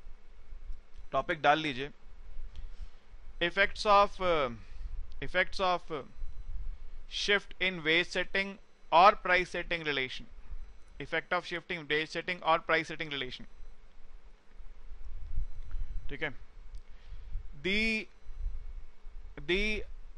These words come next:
natural rate of unemployment, the natural rate of unemployment and the labor market equilibrium, and the labor market equilibrium depends upon, depends upon the position of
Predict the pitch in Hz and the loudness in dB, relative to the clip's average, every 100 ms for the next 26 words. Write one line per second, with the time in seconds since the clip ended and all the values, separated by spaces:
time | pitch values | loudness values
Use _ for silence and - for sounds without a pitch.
0 | - - - - 156 175 175 214 233 226 | -6 -6 -4 -2 4 4 4 2 2 4
1 | 208 202 196 165 165 180 165 151 202 - | 4 4 2 0 2 2 2 0 -4 2
2 | - - - - - - - - - - | 4 4 0 0 -2 -6 -6 -4 -4 -4
3 | - - - - - - 143 151 156 165 | -6 -8 -6 -6 -4 -2 2 6 6 6
4 | 202 208 196 185 160 160 147 135 208 - | 0 0 0 0 -2 -2 -2 -2 -4 2
5 | 170 208 233 220 190 180 175 156 156 139 | 6 6 6 2 2 2 2 0 -2 -6
6 | 123 117 196 - - - - - - - | -6 -6 -10 -10 -14 -14 -20 -20 -20 -20
7 | - - - 147 175 185 185 151 170 165 | -20 -12 2 4 6 4 4 2 0 0
8 | 151 156 131 127 143 156 147 - 226 240 | -2 -2 -6 -6 -8 -6 -4 2 2 4
9 | 226 - 160 156 208 - - - - - | 0 2 2 2 -2 -14 -20 -20 -18 -18
10 | - - - - - - - - - 156 | -18 -20 -20 -20 -20 -14 -12 -12 -6 0
11 | 185 214 208 214 160 151 190 190 - 180 | 4 4 2 0 2 2 2 0 2 -2
12 | 156 185 190 - 226 214 180 196 | 0 0 0 2 2 6 8 8